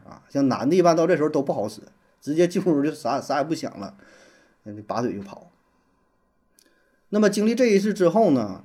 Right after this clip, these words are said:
这老流氓的警觉性儿啊是更高了啊，他也知道了警察这边儿保证是注意到自己，给自己设下很多的陷阱啊，但是始终就没有上，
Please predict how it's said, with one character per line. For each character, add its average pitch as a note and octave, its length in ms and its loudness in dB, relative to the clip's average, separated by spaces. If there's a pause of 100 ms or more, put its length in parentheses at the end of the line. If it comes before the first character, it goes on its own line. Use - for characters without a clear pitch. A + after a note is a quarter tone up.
(120)
这 B2+ 80 -8
老 A2+ 160 0
流 C3 140 0
氓 C#3+ 220 0
的 D#3 100 2
警 A2+ 260 -6
觉 G#2 180 -4
性 D#3+ 120 -2
儿 A#2+ 140 -4
啊 F2+ 220 -16
是 A2 100 -12
更 B2+ 220 -2
高 F2 280 -10
了 A2 120 -20 (520)
啊， - 60 -20 (140)
他 - 80 -10
也 A#2+ 100 -2
知 B2+ 160 -4
道 D3 180 6
了 F#2+ 120 -8
警 G#2+ 180 -10
察 G#2 140 -10
这 B2 100 -2
边 A#2 140 -2
儿 G#2+ 140 -6
保 F2 100 -8
证 C3 160 -6
是 C#3+ 80 -12
注 C4 220 -2
意 - 20 0
到 A#2+ 160 0
自 G#2 160 -8
己， - 180 -14
给 G2+ 60 -14
自 C3 140 -10
己 G#2 120 -8
设 A#2+ 200 -6
下 A#2+ 240 -4 (760)
很 B2 160 0
多 B2 140 0
的 B2+ 80 0
陷 C#3 220 -2
阱 A2 140 -10 (340)
啊， - 100 -20 (500)
但 C3 140 -4
是 C3 100 -6
始 A#2+ 180 -8
终 A#2 200 -4
就 B2+ 100 -6
没 A2+ 140 -4
有 A2 100 -6
上， - 240 -14